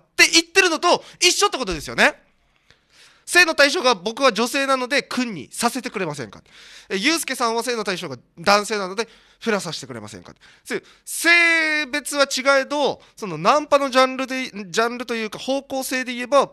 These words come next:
俺がするんだったら、君にさせてくれませんかっていう、うー、ことですよね。君にだけのナンパする？その、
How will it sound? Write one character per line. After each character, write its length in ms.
俺 280
が 120
す 160
る 100
ん 40
だ 60
っ 40
た 100
ら、 80
君 300
に 80
さ 160
せ 100
て 80
く 80
れ 80
ま 100
せ 120
ん 80
か 120
っ 40
て 280
い 120
う、 140
う 60
ー、 400
こ 120
と 80
で 200
す 80
よ 80
ね。 120
君 240
に 140
だ 180
け 120
の 60
ナ 60
ン 60
パ 100
す 260
る？ 80
そ 140
の、 140